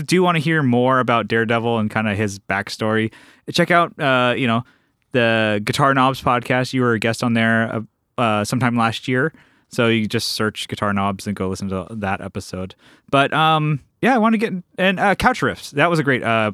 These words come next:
episode you were on recently, too. So that Couch Riffs, Couch Riffs podcast, that was a mouthful. Uh,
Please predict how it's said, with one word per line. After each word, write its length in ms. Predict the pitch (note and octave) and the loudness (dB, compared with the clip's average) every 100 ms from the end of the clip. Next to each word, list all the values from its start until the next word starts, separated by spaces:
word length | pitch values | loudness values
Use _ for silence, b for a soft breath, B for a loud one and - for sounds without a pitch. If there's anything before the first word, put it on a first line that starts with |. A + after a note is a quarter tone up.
| - | -4
episode 280 | A2 A2+ G2+ | -4 -2 -2
you 80 | |
were 80 | G#2 | 0
on 180 | G2 G2 | 0 0
recently, 360 | G#2 - G2 G2 | -2 -4 -8 -6
too. 200 | A#2+ G2 | -4 -2
So 160 | A2 | -2
that 240 | A2+ B2 - | -2 -2 0
Couch 220 | C3 - | 0 0
Riffs, 420 | A#2+ - - - _ - | -2 -2 -10 -12 _ -4
Couch 300 | C#3+ D3 - | 0 0 0
Riffs 340 | A#2+ D3 - | 0 0 -2
podcast, 600 | - C3 C3 - F2+ - - | -2 0 0 -2 -6 -8 -12
that 100 | A2+ | -10
was 120 | F#2 | -10
a 40 | |
mouthful. 360 | F2+ F#2+ A#2 A#2+ b b b b b b | -10 -8 -10 -10 b b b b b b
Uh, 480 | - D#3+ D#3 D3+ C3 | -2 0 2 0 -2